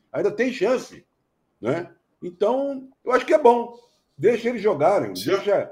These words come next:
Speaker 2: você acha que é bom? Eu vou falar uma coisa. Vou fa-, vou lembrar você e o, o, o Juca.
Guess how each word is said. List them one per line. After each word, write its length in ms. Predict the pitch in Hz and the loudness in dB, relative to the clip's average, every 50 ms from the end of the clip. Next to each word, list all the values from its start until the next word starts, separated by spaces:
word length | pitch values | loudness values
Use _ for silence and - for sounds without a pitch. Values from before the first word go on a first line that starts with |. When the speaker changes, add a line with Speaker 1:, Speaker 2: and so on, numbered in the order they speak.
| - | -14
Speaker 2:
você 180 | _ - - 180 | _ -12 -8 -8
acha 140 | 208 - - | -8 -8 -6
que 80 | - | -8
é 60 | 190 | -8
bom? 380 | 160 147 202 240 311 277 - - _ _ _ _ _ | -6 -4 -6 -4 -6 -6 -8 -14 _ _ _ _ _
Eu 80 | 143 143 | -12 -12
vou 100 | 175 180 | -10 -10
falar 200 | 180 214 214 214 | -8 -6 -6 -4
uma 140 | 214 214 214 | -6 -6 -8
coisa. 460 | - 170 156 147 135 120 104 98 90 _ _ _ _ _ _ _ _ _ | -6 -6 -6 -4 -4 -6 -10 -14 -18 _ _ _ _ _ _ _ _ _
Vou 120 | - 143 143 | -14 -14 -8
fa-, 120 | - 170 160 | -6 -6 -4
vou 140 | 160 165 | -2 -2
lembrar 300 | 175 180 175 165 180 190 | 0 0 0 2 2 0
você 560 | 190 190 190 - - - 180 196 202 202 208 - _ _ _ | 0 0 -6 -6 -6 -4 -4 -4 -4 -4 -8 -12 _ _ _
e 100 | - 156 156 | -6 -6 -6
o, 120 | 151 156 165 | -6 -6 -12
o, 340 | 160 127 156 160 151 143 139 | -16 -12 -8 -6 -4 -4 -4
o 40 | |
Juca. 420 | 135 135 131 117 - - _ - | -4 -6 -12 -14 -14 -16 _ -20